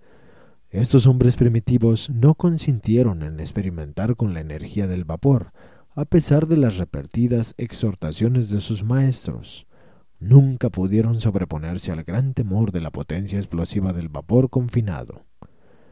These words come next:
A la larga, se persuadieron a trabajar los metales y el fuego, aunque para el hombre primitivo un pedazo de metal candente era un objeto aterrador. Mucho contribuyó Mec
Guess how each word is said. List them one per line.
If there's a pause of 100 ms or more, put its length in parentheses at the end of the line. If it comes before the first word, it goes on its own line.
(400)
A
la
larga, (220)
se
persuadieron
a
trabajar
los
metales
y
el
fuego, (340)
aunque
para
el
hombre
primitivo
un
pedazo
de
metal
candente (140)
era
un
objeto
aterrador. (1120)
Mucho
contribuyó
Mec